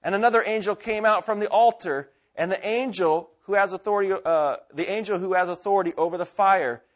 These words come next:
And he called with a loud voice to the one who had the sharp sickle, 'Put in your sickle and gather the clusters from the vine of the earth, for its grapes are ripe.'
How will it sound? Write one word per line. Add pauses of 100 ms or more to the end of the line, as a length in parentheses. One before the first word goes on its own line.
(180)
And
he
called
with
a
loud
voice
to
the
one (180)
who
had
the
sharp
sickle, (400)
'Put
in
your
sickle
and
gather
the
clusters
from
the
vine (280)
of
the
earth,
for
its
grapes (380)
are
ripe.'